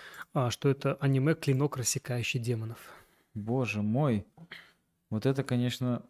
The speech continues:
Speaker 2: вот это, конечно, эпично звучит.
Speaker 1: Да уж.
Speaker 2: Ну вот, и я думаю,
Speaker 1: Мы
Speaker 2: следующий
Speaker 1: не все фотографии смотрели, вот
Speaker 2: следующий вариант, который вы увидите, это
Speaker 1: Ну,
Speaker 2: уже,
Speaker 1: это
Speaker 2: наверное, более будет понятно и европейскому взгляду. Ш-,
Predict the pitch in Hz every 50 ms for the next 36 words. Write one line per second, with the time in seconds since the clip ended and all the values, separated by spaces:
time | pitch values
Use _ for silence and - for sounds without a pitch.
0 | _ 120 110 107 - - 120 110 120 - 123 113 - 123 123 120 117 - 127 113
1 | - - 110 104 95 104 101 - - 98 - - _ _ _ _ _ _ _ _
2 | _ - - - _ - 135 127 127 127 123 123 120 120 123 123 120 - - -
3 | - - - - 170 - - - - _ _ - 143 147 147 160 185 180 185 180
4 | 180 165 170 165 165 160 156 151 143 156 156 151 147 147 135 143 - - - -
5 | _ _ - - 151 156 143 160 165 170 175 135 - 170 151 - - 147 139 143
6 | 139 - - - 196 185 151 139 - 151 165 160 143 151 139 - 151 143 131 139
7 | 139 147 147 139 135 139 - 135 - 139 135 131 127 123 135 135 135 131 147 175
8 | 160 160 147 - - 143 139 135 127 117 107 90 90 127 135 - - 175 190 120
9 | 123 - 123 120 127 127 127 127 120 117 - - - _ - 120 139 156 147 139
10 | 131 123 117 110 123 127 123 127 - 131 127 127 120 113 - 120 113 113 113 113
11 | 113 113 113 110 110 113 113 113 117 123 120 120 160 208 220 - - 175 165 156
12 | 143 127 123 127 127 131 127 120 117 110 - - - - - - - - _ _
13 | - - - _ _ _ _ _ - 117 123 - - -